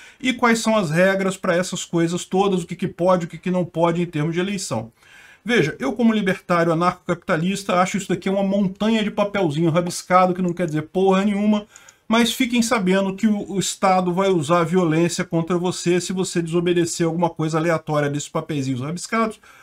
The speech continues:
ou vai usar violência se eles quiserem, porque vocês sabem como é que funciona esse negócio de legislação. Na verdade, isso aqui é só uma desculpa. Se o Estado for contra, é, não foi com a sua cara,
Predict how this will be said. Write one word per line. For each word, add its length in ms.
ou 160
vai 100
usar 220
violência 300
se 120
eles 160
quiserem, 380
porque 120
vocês 220
sabem 240
como 100
é 60
que 80
funciona 340
esse 120
negócio 260
de 80
legislação. 600
Na 120
verdade, 380
isso 80
aqui 120
é 40
só 180
uma 100
desculpa. 760
Se 140
o 60
Estado 420
for 240
contra, 500
é, 120
não 500
foi 160
com 80
a 20
sua 220
cara, 500